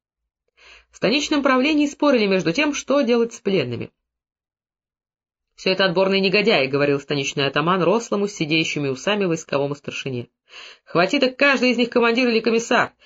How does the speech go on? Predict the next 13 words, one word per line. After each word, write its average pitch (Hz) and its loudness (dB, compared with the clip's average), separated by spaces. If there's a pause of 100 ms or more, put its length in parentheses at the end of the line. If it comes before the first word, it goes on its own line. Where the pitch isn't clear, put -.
(180)
и 175 0
нечего 254 0
нам 196 2
с 180 -8
ними 180 0
долго 170 0
тут 147 -16
возиться. 151 -2 (280)
Под 190 0
корень 262 2
их 175 -4
надо 175 2
вывести». 147 -2